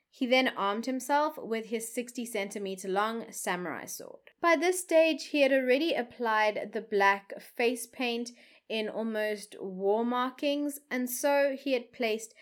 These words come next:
the maggot mask back onto his face. It was around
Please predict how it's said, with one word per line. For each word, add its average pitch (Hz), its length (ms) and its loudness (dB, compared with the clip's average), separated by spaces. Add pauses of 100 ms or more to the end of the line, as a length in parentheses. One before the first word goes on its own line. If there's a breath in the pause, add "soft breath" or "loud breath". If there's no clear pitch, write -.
(180 loud breath)
the 214 60 -6
maggot 247 460 2
mask 285 460 -2 (180)
back 208 380 0
onto 190 300 -6
his 185 240 -8
face. - 520 -12
It 277 160 0
was 285 200 2
around 196 560 2